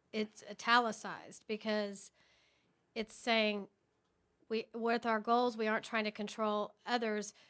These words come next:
For example, if, um, I mean, since you work with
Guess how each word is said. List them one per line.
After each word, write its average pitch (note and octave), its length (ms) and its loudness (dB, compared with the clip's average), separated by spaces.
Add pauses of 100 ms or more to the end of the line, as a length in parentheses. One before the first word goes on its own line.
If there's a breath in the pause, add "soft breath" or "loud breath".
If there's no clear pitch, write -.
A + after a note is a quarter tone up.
(160 soft breath)
For C#4 140 12
example, B3+ 640 6
if, A3 160 0 (160)
um, G#3 300 0 (100)
I A#3+ 80 4
mean, A#3 160 6
since A#3+ 260 -2
you A#3+ 140 2
work A#3 260 4
with G#3 240 0